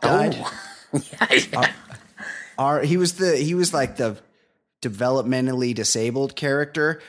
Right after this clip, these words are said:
Speaker 2: Right.
Speaker 1: which, in hindsight, it was the eighties.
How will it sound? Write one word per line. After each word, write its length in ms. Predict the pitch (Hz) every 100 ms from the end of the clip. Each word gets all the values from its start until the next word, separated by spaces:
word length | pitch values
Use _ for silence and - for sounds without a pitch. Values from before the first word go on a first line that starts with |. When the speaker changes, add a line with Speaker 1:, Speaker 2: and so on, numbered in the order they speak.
| 254
Speaker 2:
Right. 180 | 233
Speaker 1:
which, 480 | 262 - - - - - _ _ _ _ _
in 140 | 262 214
hindsight, 720 | 135 131 120 - 90 90 -
it 80 | 143
was 200 | 175 190
the 120 | 156 -
eighties. 680 | 165 156 92 69 - - -